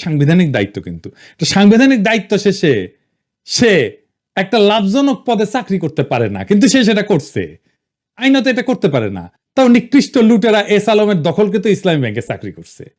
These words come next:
আবার তারপর আবার ওই চাকরি থেকে এটা লঙ্ঘন কইরা আবার ওই চাকরি থেকে আইসা সর্বোচ্চ সাংবিধানিক পদ রাষ্ট্রপতির আসনে বসছে। আমারও প্রশ্ন,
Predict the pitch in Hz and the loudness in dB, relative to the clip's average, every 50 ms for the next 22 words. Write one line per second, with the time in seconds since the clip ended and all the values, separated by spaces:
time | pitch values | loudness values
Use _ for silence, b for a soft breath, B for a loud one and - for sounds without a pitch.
0 | _ _ _ _ _ _ _ - 226 247 - - - 202 220 254 240 311 269 254 | _ _ _ _ _ _ _ -2 -2 -2 -2 -2 -2 -4 -2 -2 0 0 0 2
1 | 226 214 - - 202 220 254 277 285 294 277 285 - 277 - - 240 208 165 196 | 2 0 -2 -2 -2 -2 0 2 2 2 0 0 -2 -4 -4 -4 -6 -4 -2 -2
2 | 175 - 147 117 104 95 87 90 - _ _ _ _ _ _ _ _ _ _ - | -2 0 0 -2 -2 -4 -6 -10 -18 _ _ _ _ _ _ _ _ _ _ -2
3 | 202 202 190 220 202 180 175 175 180 196 240 262 247 - 214 147 127 113 110 113 | 0 2 2 4 4 4 4 4 4 4 4 4 2 2 0 0 0 0 0 0
4 | 127 151 196 208 220 214 214 - - - - 233 214 151 - 147 123 - 117 113 | 0 0 0 0 0 -2 -2 -6 -8 -6 -4 -4 -4 -4 -4 -4 -4 -2 -2 -2
5 | 131 135 - 143 113 98 b b b b b b - - - 285 294 294 240 269 | -2 -2 -2 -4 -4 -4 b b b b b b -14 -6 -4 -2 0 0 0 -2
6 | 254 - - 220 - - 208 190 180 180 170 180 185 185 165 - 180 170 143 180 | -2 -4 -6 -6 -4 -2 0 2 2 2 2 2 0 -2 -2 -4 -6 -6 -2 -2
7 | 185 185 190 - 156 143 131 135 120 104 98 - 113 104 95 85 80 80 - - | -2 -2 -2 -2 -4 -2 -2 -2 -4 -4 -6 -8 -12 -12 -12 -12 -14 -18 -20 -20
8 | - - _ _ _ _ _ _ _ _ _ _ - 151 151 156 170 175 165 147 | -20 -20 _ _ _ _ _ _ _ _ _ _ -4 0 2 2 2 2 2 2
9 | 156 139 - | 0 -2 0